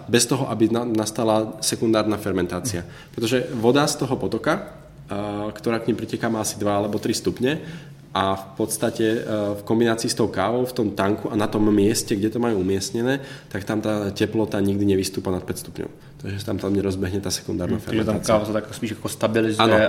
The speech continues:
Speaker 2: ale ne-,
Speaker 1: Áno,
Speaker 2: nefermentuje.
Speaker 1: áno, áno. V podstate oni tam zabezpečia to, že sa, e, lepšie omie, ale vlastne nezačne znova fermentovať.
Speaker 2: Mhm.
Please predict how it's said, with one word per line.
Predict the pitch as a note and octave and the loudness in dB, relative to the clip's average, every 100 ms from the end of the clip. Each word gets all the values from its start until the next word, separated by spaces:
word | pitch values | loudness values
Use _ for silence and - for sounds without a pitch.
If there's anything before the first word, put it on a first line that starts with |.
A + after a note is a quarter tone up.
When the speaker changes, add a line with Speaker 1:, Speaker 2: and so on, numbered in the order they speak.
| G#2+ | 2
Speaker 2:
ale | G#2+ | -2
ne-, | G#2 G2+ | -2 -2
Speaker 1:
Áno, | G#2 G#2 | 0 2
Speaker 2:
nefermentuje. | G#2 G2+ G#2+ G2+ | 2 2 2 4
Speaker 1:
áno, | G2+ | 4
áno. | G2 F#2+ - - - | 2 -2 -10 -18 -12
V | - | -6
podstate | C3 C#3+ D3 | 0 2 4
oni | B2+ A#2+ B2 | 4 6 4
tam | B2+ A2 | 4 2
zabezpečia | A2+ A2+ A2 - - A2 | 2 2 0 -2 -2 0
to, | G#2 | -2
že | G#2 | -2
sa, | - G#2 | -2 -2
e, | - G#2 G2+ G2 - - | -2 -2 -2 -4 -8 -2
lepšie | A2+ - B2 | 0 4 4
omie, | G#2 B2 E3 F#3+ - - - - | 6 4 4 2 -4 -14 -16 -10
ale | G#2+ G#2+ G#2 G#2 G2+ | -6 -4 -2 -2 -2
vlastne | G2+ - G#2 | -4 -2 0
nezačne | G2 G2+ - G#2 | 0 0 -2 -2
znova | F#2+ F#2+ | 0 -2
fermentovať. | - F2+ E2+ - B2+ | -2 -2 -2 -2 -4
Speaker 2:
Mhm. | - | -6